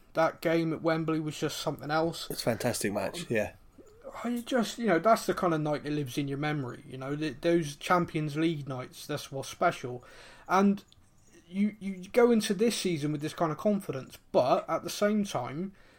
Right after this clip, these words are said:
Speaker 1: we should have beaten Juventus over those two games. We, we were
Speaker 2: Yeah.
Speaker 1: the better team, genuinely now. And I think even Juventus fans could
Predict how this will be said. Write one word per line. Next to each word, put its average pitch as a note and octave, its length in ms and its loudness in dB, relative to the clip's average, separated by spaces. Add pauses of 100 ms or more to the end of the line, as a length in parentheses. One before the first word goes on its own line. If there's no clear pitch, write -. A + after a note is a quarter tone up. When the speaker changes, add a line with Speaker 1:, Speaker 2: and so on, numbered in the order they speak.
(500)
Speaker 1:
we G3 200 2
should G#3+ 280 0
have G3 140 0
beaten G#3 300 0
Juventus F3+ 580 2
over D3 220 -2
those C#3 220 -4
two D3 180 -2
games. C#3 500 -6 (920)
We, F3 260 -2
we F3+ 200 0
were F3 120 6
Speaker 2:
Yeah. F3 60 8
Speaker 1:
the F3+ 80 6
better D#3+ 280 4
team, C3 400 2
genuinely C#3 680 4
now. A#2+ 180 -8 (200)
And D3 160 0
I D#3 80 4
think F3+ 340 4
even D#3+ 240 0
Juventus D3+ 460 2
fans C#3+ 400 -4
could E3 280 2